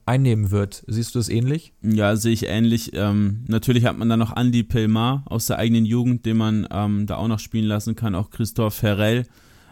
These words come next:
Speaker 2: Äh, langfristig ist natürlich Dante kein, äh, besonders, ja,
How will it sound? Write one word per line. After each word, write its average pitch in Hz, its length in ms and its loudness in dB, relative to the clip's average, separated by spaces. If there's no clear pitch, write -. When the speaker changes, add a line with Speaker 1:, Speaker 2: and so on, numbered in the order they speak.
Speaker 2:
Äh, 101 160 4
langfristig 117 600 4
ist 110 80 2
natürlich 117 360 2
Dante 117 380 2
kein, 110 420 2
äh, 101 320 0
besonders, 107 800 0
ja, 92 360 -2